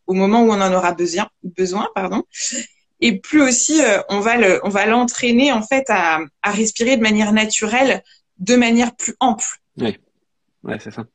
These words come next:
Speaker 2: Et
Speaker 1: Et
Speaker 2: et
Speaker 1: voilà, ça, ça se fait vraiment dans la répétition, dans l'entraînement. Euh, on s'imaginerait pas, euh, courir un marathon du jour au lendemain, euh,
Speaker 2: Bien
Speaker 1: si
Speaker 2: sûr.
Speaker 1: on n'a jamais couru. Et ben, la sophro, c'est la même chose. Il faut un petit
Speaker 2: Ouais.
Speaker 1: peu de temps pour que le corps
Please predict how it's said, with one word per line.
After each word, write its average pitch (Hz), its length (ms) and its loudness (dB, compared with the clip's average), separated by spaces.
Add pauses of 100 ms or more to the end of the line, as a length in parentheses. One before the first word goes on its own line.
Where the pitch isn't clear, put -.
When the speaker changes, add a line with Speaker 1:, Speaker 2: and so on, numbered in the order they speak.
(300)
Speaker 2:
Et 135 60 2
Speaker 1:
Et 214 80 -2
Speaker 2:
et - 240 -2
Speaker 1:
voilà, 202 180 2 (140)
ça, - 220 -8
ça 240 200 2
se - 160 0
fait 277 180 2
vraiment 269 420 2
dans 247 120 2
la 226 100 0
répétition, 220 760 -2
dans 214 160 2
l'entraînement. 202 800 -2 (340)
Euh, 165 240 2
on 196 80 -2
s'imaginerait 214 800 0
pas, 247 320 0
euh, 190 40 2
courir 233 400 0
un 208 80 2
marathon 202 520 0
du 190 140 0
jour 214 240 -2
au 214 60 2
lendemain, 196 640 2
euh, 156 260 -2 (180)
Speaker 2:
Bien - 120 -4
Speaker 1:
si - 140 -4
Speaker 2:
sûr. 202 140 -2
Speaker 1:
on - 20 0
n'a 190 140 2
jamais 214 260 2 (160)
couru. 240 340 2 (320)
Et 190 60 2
ben, 185 280 2
la 180 120 2
sophro, 185 360 -2
c'est 202 140 -2
la 185 120 0
même 170 160 -4
chose. 233 360 2
Il 170 60 -8
faut - 120 -4
un 175 120 -2
petit - 140 -4
Speaker 2:
Ouais. 190 100 -10
Speaker 1:
peu 196 80 0
de 196 100 -4
temps 233 280 2
pour 202 180 -10
que - 80 -2
le 175 160 2
corps 196 240 -2